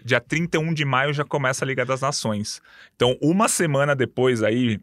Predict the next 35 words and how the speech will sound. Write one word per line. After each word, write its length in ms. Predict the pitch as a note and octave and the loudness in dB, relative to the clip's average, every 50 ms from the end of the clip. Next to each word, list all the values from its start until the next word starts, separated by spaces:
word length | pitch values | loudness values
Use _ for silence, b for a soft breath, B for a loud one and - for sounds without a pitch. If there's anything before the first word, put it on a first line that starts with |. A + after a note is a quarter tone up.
| _ _ | _ _
é, 300 | - G#2 G#2 G2+ G2+ G2 | -6 -2 -2 0 0 -2
nove 400 | G2 G#2 A2+ B2 D#3 E3+ D#3 D3 | -2 0 2 2 2 2 0 -4
dias 320 | B2+ A2 A#2 C3 C3+ B2+ A#2+ | -6 -4 -2 -2 -2 -2 -2
depois 360 | A2+ A2 - - A#2+ A#2+ A2+ | -4 -4 -2 -2 -2 -2 0
da 80 | A#2 G#2+ | -2 -4
final 240 | - - A2+ A2 A2 | -4 -4 -4 -2 -2
da 80 | A2 | -2
Champions 360 | G#2 - A2 A2 A#2 A2+ A2 G#2+ | -2 -4 -4 -4 -4 -4 -4 -4
League, 340 | A2+ A#2+ C3+ C#3+ D#3+ E3 B B B B | -4 -4 -4 -2 -4 -6 B B B B
o 100 | B C#3 | B -2
Brasil 300 | C3 B2+ D3 C#3 B2 C#3+ | 0 2 2 0 0 0
já 140 | C#3+ C#3+ D3 | 0 0 0
estreia 260 | C#3+ - - C#3 C#3 | 0 0 -2 -2 -2
na 100 | C#3+ C#3+ | 0 0
Liga 160 | C#3 C#3 C#3 C#3+ | -2 0 -2 -2
das 140 | C#3+ C#3+ | -2 -2
Nações. 340 | D3+ D#3 - D3 A2 A2 - - | -2 -2 -2 -2 -4 -4 -4 -4
A 140 | - - C#3+ | -2 0 0
Gabi, 320 | D3 D#3+ D3+ C#3 B2+ D3+ F3+ | 2 2 0 0 0 -2 -4
especificamente, 580 | E3+ - E3+ D#3 - - C3+ B2+ C#3+ C#3+ - | -2 -2 -4 -2 -2 -2 -2 -2 -2 -4 -4
não 140 | D#3 D#3+ E3+ | -4 -2 0
vai 100 | E3 D#3+ | 0 0
fazer 240 | D#3 D#3+ D3 C#3+ C3+ | 0 0 -2 -2 -2
parte 320 | - - C3 C3 - - | 0 0 0 0 0 -2
da, 180 | C3+ C3 B2+ B2+ | 0 0 0 2
da 140 | - B2+ A#2+ | 2 0 -2
primeira 340 | - C3 A#2+ B2 B2+ C3+ C3 | 0 -2 -2 0 0 0 0
semana 420 | - - C3 A#2+ A2+ A#2 A#2+ A#2 | 0 0 0 0 0 0 0 0
da 100 | A#2 A#2 | -2 -2
Liga 180 | A#2 A#2 A#2 A2+ | 0 0 -2 -2
das 120 | A#2 A#2 | -2 -2
Nações. 280 | B2 B2+ - - F#2+ F#2+ | -4 -4 -6 -6 -6 -4
Ela 140 | G2 G#2 G2+ | -2 -2 -2
vai 100 | G#2 G2+ | -2 0
ganhar 280 | G#2+ A2 A2 A#2 B2 | 0 0 0 0 0